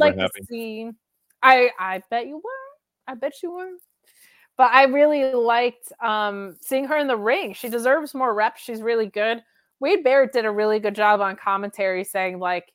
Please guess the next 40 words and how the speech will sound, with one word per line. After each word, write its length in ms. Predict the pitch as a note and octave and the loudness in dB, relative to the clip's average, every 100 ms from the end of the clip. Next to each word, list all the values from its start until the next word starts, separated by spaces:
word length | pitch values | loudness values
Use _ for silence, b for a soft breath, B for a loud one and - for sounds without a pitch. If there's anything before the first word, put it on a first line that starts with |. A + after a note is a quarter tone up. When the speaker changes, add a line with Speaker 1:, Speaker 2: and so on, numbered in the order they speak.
| _ | _
Speaker 1:
you 120 | A3+ A3+ | -8 -4
know, 100 | A3 | -2
they 140 | G#3 | -2
came 260 | C4 B3 A#3+ | -2 -2 -2
up. 140 | A#3 | -2
I 120 | G3 | -2
thought 200 | - C4 | 0 0
we'd 160 | B3+ G#3+ | 0 -6
be 120 | A#3 | -10
seeing 300 | A#3 B3 A3 | -6 -6 -4
more 240 | G#3+ A#3+ C4 | -4 0 0
of 120 | B3 | 0
them, 240 | C#4 C#4+ | -2 -2
but 140 | B3 G#3 | -2 -2
every 220 | A3 A3+ | -2 -4
time 260 | A3+ A3+ G#3+ | -2 -2 -2
that 160 | G#3 | -4
they're 160 | G#3 G3+ | 0 0
on 180 | G3+ G3 | 0 -4
screen, 540 | - G#3+ G#3+ G#3 G#3 - _ - | -10 -6 -4 -4 -8 -12 _ -8
they're 100 | G#3+ | -2
making 360 | G#3+ G#3 G#3+ G3+ | 0 -2 -4 -4
progress. 540 | G#3 F#3+ G3 G3 G3 | 0 0 0 -2 -2
They're 120 | G3+ | -8
doing 340 | F#3+ G3+ G3+ F#3+ | -4 -4 -4 -2
good 160 | G3+ | -4
work. 300 | F#3+ G3 G3 - | 0 0 0 -2
Like, 260 | F3+ F3+ _ _ _ | -4 -4 _ _ _
I, 240 | A3 A3 A3 | -2 -2 -4
Wade 320 | A#3+ G#3+ C4 G#3+ | -6 2 4 6
Barrett 300 | A#3 A3 - _ _ _ - - | 6 4 2 _ _ _ -12 -4
just 160 | A3+ | -4
really 300 | A3 A#3 A3 | 0 4 4
good 200 | F#3+ G3 | 4 2
at 140 | F3+ - | 0 -6
this 320 | C#3+ - - | -16 -14 -8
in 140 | G#3 G#3 | -6 0
general. 480 | G3+ F#3+ F#3 G3 - | 0 2 -2 -2 -4
<laughs> 60 | |
Like, 280 | G3+ D4 | -4 -4